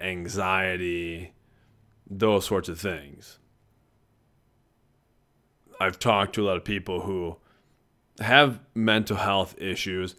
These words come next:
and that to me seems far worse. Where if you're in pain in that way, you're dealing with depression, you're dealing with anxiety, you're dealing with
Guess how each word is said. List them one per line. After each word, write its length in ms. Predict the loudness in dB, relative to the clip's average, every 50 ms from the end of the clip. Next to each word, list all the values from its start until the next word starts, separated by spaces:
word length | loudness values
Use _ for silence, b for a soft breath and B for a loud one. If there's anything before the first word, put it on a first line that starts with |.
| b b b b b -2
and 180 | 0 2 4 6
that 400 | 8 8 8 8 6 2 -2 -6
to 120 | -4 -2
me 380 | 0 2 2 2 2 2 0 0
seems 840 | -2 -4 -6 -6 -4 -2 0 0 0 0 0 -2 -4 -4 -6 -6 -8
far 380 | -8 -4 -2 -2 0 0 -2
worse. 800 | -4 -8 -12 -12 -12 -14 -14 -16 -16 -16 -16 -16 -16 -18 -20 -20 -20 _ _ _ _ _ _ _ _ _ _ _ _ _ _ _ _ _ _ _ _ _ _ _ _ _
Where 320 | -8 -4 0 2 4 4 4
if 180 | 2 2 0
you're 320 | 0 2 2 4 2 2 0
in 360 | 0 0 2 2 2 2 0
pain 420 | 0 0 2 4 6 6 6 6
in 200 | 2 0 -2 -2
that 280 | 0 0 2 2 0 0
way, 140 | -4 -6 -6
you're 140 | -6 -6 -6
dealing 320 | -6 -6 -6 -6 -6 -8
with 160 | -10 -10 -10
depression, 520 | -12 -12 -6 -4 -2 -2 -2 -2 -6 -8 -8
you're 140 | -8 -8
dealing 300 | -6 -6 -6 -6 -6 -8
with 160 | -10 -10 -10 -10
anxiety, 640 | -10 -10 -10 -8 -8 -6 -6 -6 -6 -6 -8 -8
you're 140 | -10 -10 -10
dealing 320 | -8 -8 -8 -6 -6 -6 -6
with 200 | -8 -8 -10